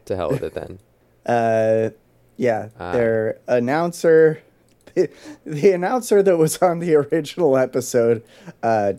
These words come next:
Speaker 2: dies of cancer
Speaker 1: Oh,
Speaker 2: and
Speaker 1: man.
Speaker 2: then gets replaced with Tom Kenny.
Speaker 1: Well, good for Tom
Speaker 2: Like,
Speaker 1: Kenny, but
Speaker 2: yeah,
Speaker 1: damn.
Speaker 2: it sucks.
Speaker 1: That sucks. Uh, what I was,
Speaker 2: Which
Speaker 1: what I was
Speaker 2: I am
Speaker 1: remembering earlier
Speaker 2: curious
Speaker 1: is
Speaker 2: about
Speaker 1: that
Speaker 2: that guy.
Speaker 1: episode four is Fuzzy Logic.
Speaker 2: Oh, sure.
Speaker 1: Which is also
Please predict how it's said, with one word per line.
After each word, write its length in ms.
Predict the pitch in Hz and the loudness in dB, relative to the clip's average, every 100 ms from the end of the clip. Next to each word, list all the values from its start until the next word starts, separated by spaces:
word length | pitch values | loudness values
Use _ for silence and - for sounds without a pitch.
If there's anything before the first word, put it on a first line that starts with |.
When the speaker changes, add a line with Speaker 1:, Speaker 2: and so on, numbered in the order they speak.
| - | -2
Speaker 2:
dies 380 | 156 233 233 | 0 4 4
of 140 | 233 208 | 2 -2
cancer 680 | - 131 131 - 101 87 - - | -2 -2 -2 -6 -10 -10 -12 -12
Speaker 1:
Oh, 260 | 127 110 87 | -8 -6 -4
Speaker 2:
and 140 | - | -2
Speaker 1:
man. 140 | - | 0
Speaker 2:
then 120 | 185 160 | 0 -2
gets 380 | - 165 - | 0 0 0
replaced 520 | 160 156 - 143 143 143 | 0 0 2 2 2 -2
with 140 | 131 | -4
Tom 260 | - 117 113 | -2 -4 -4
Kenny. 400 | 107 92 98 113 _ _ - _ | -8 -8 -12 -14 _ _ -20 _
Speaker 1:
Well, 120 | 107 | -12
good 180 | 107 120 | -10 -10
for 100 | - | -12
Tom 160 | 110 139 | -6 0
Speaker 2:
Like, 180 | 147 131 | 2 2
Speaker 1:
Kenny, 220 | 85 82 | -4 -8
but 80 | 151 | -2
Speaker 2:
yeah, 320 | 151 117 104 | 0 0 -2
Speaker 1:
damn. 220 | 90 80 | 0 -2
Speaker 2:
it 20 | |
sucks. 540 | 82 123 110 - - _ _ | -2 -4 -4 -10 -20 _ _
Speaker 1:
That 180 | - 85 | -16 -16
sucks. 380 | - 82 - _ _ _ - | -14 -18 -18 _ _ _ -12
Uh, 220 | 90 82 | -8 -6
what 180 | 82 90 | -4 0
I 60 | |
was, 180 | 95 101 | 0 -2
Speaker 2:
Which 180 | 101 131 | -4 -2
Speaker 1:
what 80 | 95 | 0
I 80 | 92 | 0
was 100 | 98 | -2
Speaker 2:
I 60 | |
am 40 | 101 | -2
Speaker 1:
remembering 320 | 185 98 90 | 0 0 0
earlier 340 | 78 80 78 | 0 0 0
Speaker 2:
curious 80 | 76 | -2
Speaker 1:
is 120 | - | -4
Speaker 2:
about 220 | 87 78 95 | -4 -4 -4
Speaker 1:
that 120 | 98 | -10
Speaker 2:
that 60 | 85 - | -14 -14
guy. 40 | - | -10
Speaker 1:
episode 340 | 87 - 87 | -10 -8 -12
four 260 | - 80 73 | -6 -4 -4
is 120 | 67 | -6
Fuzzy 320 | - 73 71 | -8 -6 -8
Logic. 560 | 65 64 65 - - _ _ _ _ 147 | -10 -12 -10 -12 -14 _ _ _ _ -2
Speaker 2:
Oh, 840 | 160 156 160 151 123 107 101 101 | 0 2 4 4 2 -2 -6 -10
sure. 400 | - 151 117 98 _ _ _ _ | -6 -2 -2 -4 _ _ _ _
Speaker 1:
Which 200 | 87 90 | -10 -8
is 100 | 78 | -6
also 500 | 78 73 - - 82 | -6 -6 -8 -10 -10